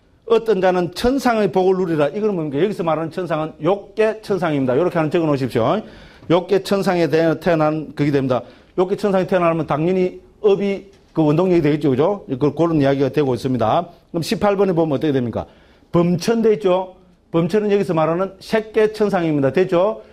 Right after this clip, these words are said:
그러니까 뭡니까? 지금 욕계, 색계, 무색계를 설명하고 있습니다. 욕계는 우리 크게 보면은 욕계 악처가 있고 욕계 선처가 있죠.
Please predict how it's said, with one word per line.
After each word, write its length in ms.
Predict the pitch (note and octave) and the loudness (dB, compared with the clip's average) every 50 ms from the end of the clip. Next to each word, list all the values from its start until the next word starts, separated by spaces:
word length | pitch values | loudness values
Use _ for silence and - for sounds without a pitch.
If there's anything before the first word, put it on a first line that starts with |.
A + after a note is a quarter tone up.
| - _ _ | -20 _ _
그러니까 240 | G#3 G#3+ F#3 F3 D3 | 0 0 0 0 -2
뭡니까? 220 | D3 D#3 C#3+ C#3 | -2 -2 -2 -2
지금 260 | - F3+ D#3+ D3+ C#3 D3+ | -2 0 0 0 2 2
욕계, 300 | F#3 G#3 G#3 - G#3+ G#3+ | 0 0 0 0 -2 0
색계, 280 | - G#3 F#3 - G3 | 0 -2 -4 -2 -2
무색계를 560 | F3+ F3 F#3+ G#3+ B3 - - G3 F#3+ G3 F#3+ | -2 0 0 -2 -2 -2 0 0 0 0 0
설명하고 400 | F#3 - F#3 E3+ D#3+ D#3 D3 C3 | 0 -2 -2 0 2 2 2 0
있습니다. 400 | A#2+ C#3 C3 B2 A#2+ A#2+ C3 - - - - - - _ - | 0 0 -2 0 0 0 -2 -2 -6 -14 -20 -20 -20 _ 0
욕계는 680 | D#3 G3 G#3+ G#3 - A3 A3 G#3+ G3+ G#3 G#3+ G#3+ G#3+ - | 0 0 0 2 0 2 2 2 2 2 0 -2 -2 -2
우리 220 | - F3 F#3+ F#3 - | 0 2 2 0 0
크게 260 | - - G#3 G#3+ G#3 | -2 0 2 2 4
보면은 500 | F#3+ G3+ G3 F#3+ F3 F3+ G#3 A3+ - - - - - _ - | 4 2 2 2 2 2 2 0 -2 -4 -12 -20 -10 _ 0
욕계 460 | F3+ G3 F#3 - G#3 G3+ G3 F#3+ - - | 0 0 0 0 0 2 2 0 0 -2
악처가 420 | G#3 A3 - - B3 G#3 G#3 G3+ | -4 -4 -4 -6 -2 0 2 0
있고 200 | F#3+ G3 G3 F3+ | 2 0 2 2
욕계 220 | F#3 F#3+ F#3+ G3+ F#3 | 2 2 0 -2 -2
선처가 400 | - - F#3 F#3 - A3 G#3+ G#3+ | -2 -2 -2 0 2 4 4 2
있죠. 440 | E3+ - F#3+ F3+ F#3 G3 F#3+ - | 2 2 2 2 2 0 -2 -4